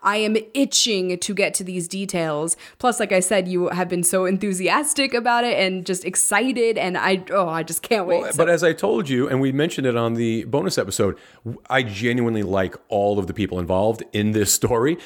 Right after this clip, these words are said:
Speaker 2: and I wanna do the story justice. And so, yeah, I'm just a little, uh, I'm excited about it, certainly, but,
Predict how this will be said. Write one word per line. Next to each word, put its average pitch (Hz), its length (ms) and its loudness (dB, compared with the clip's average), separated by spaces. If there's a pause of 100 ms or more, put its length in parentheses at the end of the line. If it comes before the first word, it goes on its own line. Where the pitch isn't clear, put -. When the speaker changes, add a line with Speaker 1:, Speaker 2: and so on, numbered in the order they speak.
(100)
Speaker 2:
and 202 140 0
I - 20 4
wanna 185 260 2
do 160 140 -2
the 139 80 0
story 127 360 0
justice. 92 580 -4
And 101 180 2
so, 101 320 0
yeah, 208 160 2
I'm 95 140 0
just 123 220 0
a 120 40 0
little, 127 420 0
uh, 127 220 0
I'm 139 100 0
excited 156 360 0
about 113 180 0
it, - 80 -8
certainly, 107 400 0
but, 98 240 2